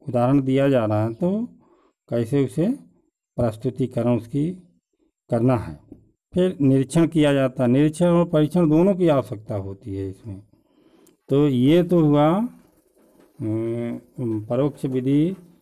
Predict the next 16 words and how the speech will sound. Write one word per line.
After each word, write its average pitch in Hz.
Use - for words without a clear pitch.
के 120
बारे 113
में 220
कि 123
ये 156
आँखों 113
के 135
सामने 123
जो 139
चीज़ 170
ना 170
दिखाई 151
दे 151
वो 170
परोक्ष 131
है। 92